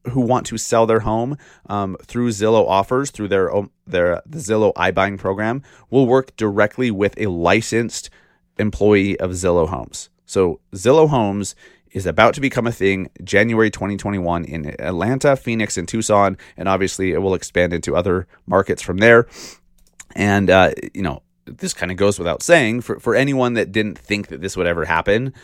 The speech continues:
or, or for those of you who did and were freaking out that when Zillow becomes a brokerage that we all go out of business, okay?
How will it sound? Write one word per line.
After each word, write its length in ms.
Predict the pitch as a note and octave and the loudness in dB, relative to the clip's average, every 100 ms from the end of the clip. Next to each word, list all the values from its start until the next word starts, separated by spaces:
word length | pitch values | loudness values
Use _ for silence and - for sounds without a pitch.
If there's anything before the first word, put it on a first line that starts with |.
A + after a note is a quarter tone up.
| - _ | -20 _
or, 500 | A2 G#2+ G#2+ G2+ F#2+ | -2 2 4 2 0
or 140 | A2+ C3+ | -2 -2
for 160 | D3 | 0
those 240 | C3+ C3 B2+ | 0 0 -2
of 60 | |
you 180 | A2+ A#2 | -6 -6
who 140 | A2 | -8
did 560 | F#2 - G#3+ E3 A#2 A#2+ _ _ | -12 -2 2 2 0 -4 _ _
and 140 | A2 | -8
were 80 | A2 | -6
freaking 420 | G#2 - D#3+ C#3 | -6 -2 -2 -2
out 220 | B2 A#2 G2+ | -2 -2 0
that 180 | G2+ | -2
when 240 | - G2 G2 | -2 -8 -4
Zillow 280 | A2+ A2+ G2 | -2 0 -2
becomes 320 | F#2+ G2 F#2+ | -6 -8 -8
a 20 | |
brokerage 480 | F2 G#2 - G2 F2 | -2 -2 0 -4 -4
that 100 | F2 | -4
we 100 | F#2 | 0
all 160 | G#2 G2+ | 0 0
go 80 | F2 | -2
out 140 | E2+ | -2
of 40 | |
business, 400 | E2 E2+ - - - | -4 -8 -12 -18 -6
okay? 180 | G2+ | -2